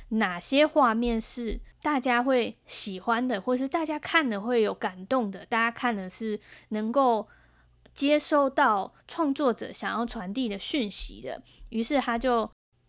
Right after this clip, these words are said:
拜其他的艺术家为师，就虽然他自己也是艺术家，但他没有停止学习。那后来呢，他也跟孩子们一起学习，因为他觉得教学相长，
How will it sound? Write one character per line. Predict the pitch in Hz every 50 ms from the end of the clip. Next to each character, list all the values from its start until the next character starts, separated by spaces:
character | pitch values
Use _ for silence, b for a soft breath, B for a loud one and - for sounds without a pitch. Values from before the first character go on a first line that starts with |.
| _ -
拜 | 220 - 254 240 220 202 - _ _ _ -
其 | - - 254 254
他 | 254 302 359 359
的 | 320 269
艺 | - 311 320 311
术 | - - 294 262
家 | 226 - 240 226 240
为 | 247 226 196 190 202
师， | 226 - - - 226 226 226 226 240 269 _
就 | - 302 320
虽 | - 359
然 | 339 285 247
他 | 254 269 285
自 | 294 311
己 | 233 - 202 196
也 | - -
是 | - - 226
艺 | - 233 226
术 | 220 - 233 220
家， | 202 214 190 190
但 | 202 240 240
他 | 226 220 247 240
没 | 233 240 233
有 | 214 196
停 | - - 202 196 214
止 | - - 135 104
学 | - - - - -
习。 | 226 - - - 110 101 - - B B B B B B
那 | 240 240
后 | 254 - - 415 415 403
来 | 330 240 208 208
呢， | 208 214 220 220 220 214
他 | - 254 254 262
也 | 240 214 202 196 - - - b b b b b b b
跟 | - 240 233 233 233 233 233 233 240 269 - _ _
孩 | - - - - 220 233 320
子 | 392 453 427 339
们 | 277 247 226 214
一 | 214 240
起 | 247 240 233 196
学 | 190 - - 208 185 190
习， | 233 - - - 190 190
因 | 202 240
为 | 262
他 | 277 247
觉 | 254 247 208 202
得 | 196 202
教 | 202 - - 330 392 440
学 | - - 220 208 214
相 | - - 233 226 226 233
长， | - 226 180 -